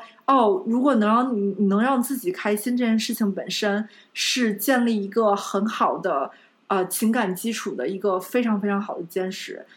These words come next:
因为这样子你其实，呃，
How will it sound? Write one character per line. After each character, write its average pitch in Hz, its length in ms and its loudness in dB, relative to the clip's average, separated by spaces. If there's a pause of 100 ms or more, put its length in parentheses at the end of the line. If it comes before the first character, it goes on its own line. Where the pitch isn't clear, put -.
(160)
因 262 100 -6
为 269 80 2
这 285 100 -2
样 269 160 4
子 214 160 2
你 190 80 2
其 196 160 -4
实， 262 400 -2 (540)
呃， 180 480 0